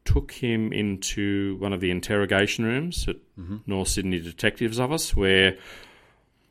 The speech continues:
Speaker 1: behind every single door in every interrogation room was the thick end of a pool cue with a hole drilled in it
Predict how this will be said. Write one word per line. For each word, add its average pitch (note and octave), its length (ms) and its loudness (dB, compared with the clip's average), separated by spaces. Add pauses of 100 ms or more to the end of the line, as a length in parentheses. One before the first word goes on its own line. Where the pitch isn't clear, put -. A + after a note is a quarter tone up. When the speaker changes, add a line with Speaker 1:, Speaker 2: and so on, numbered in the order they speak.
(480)
Speaker 1:
behind G2+ 680 0 (320)
every B2 240 4
single G2+ 500 4
door G2+ 720 6 (680)
in F#2+ 100 -4
every G2 220 2
interrogation F2+ 720 0
room F2+ 380 -2
was F2+ 320 0
the E2+ 300 0
thick - 340 2
end G#2+ 400 2 (120)
of F#2+ 120 -2
a E2+ 80 -2
pool C3+ 400 4
cue G3 420 2 (680)
with F2 120 -4
a E2+ 60 -2
hole G2+ 300 4
drilled G#2 280 4
in G#2+ 100 4
it G#2+ 120 -2